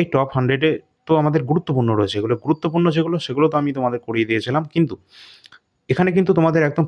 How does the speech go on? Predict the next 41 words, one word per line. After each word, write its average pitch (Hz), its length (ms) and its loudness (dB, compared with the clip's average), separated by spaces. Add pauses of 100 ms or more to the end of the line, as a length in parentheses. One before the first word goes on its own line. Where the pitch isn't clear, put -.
প্রিলিমস 170 420 2
থেকে 135 160 -2 (180)
মেন্স 160 180 2 (100)
লেভেল 135 260 0
পর্যন্ত 123 300 -2 (120)
একদম 120 260 -8
তোমাদের 117 300 -4
কমপ্লিট 120 340 -4
করা 127 220 0
রয়েছে, 113 220 0 (160)
যেগুলো 120 220 0 (100)
তোমরা 113 260 -4
কিন্তু 110 200 -12
এই 107 80 -10
পিডিএফ 110 280 -4
এর 110 120 -4
মধ্যে 104 220 -12
দেখতে 107 220 -10
পাচ্ছ। 107 180 -8 (560)
এখানে 175 220 0 (120)
number 139 220 0
of 139 120 -6
question 143 300 -2
কিন্তু 147 140 -2 (160)
প্রতি 143 240 0 (180)
মাসের 113 320 -2 (220)
সাড়ে 127 280 -4
চারশোর 123 320 -4
কাছাকাছি 120 440 -4
number 117 220 -2
of 113 120 -10
question 113 300 -4
আছে, 131 140 -4 (100)
যেগুলো 113 280 0
কিন্তু 117 160 -4 (140)
বিভিন্ন 151 280 0 (600)
এক্সাম, 123 260 0 (100)
যেমন 120 180 0 (140)
এসএসসি 135 340 -4
রয়েছে, 127 200 0 (140)
রেলওয়ে 127 260 2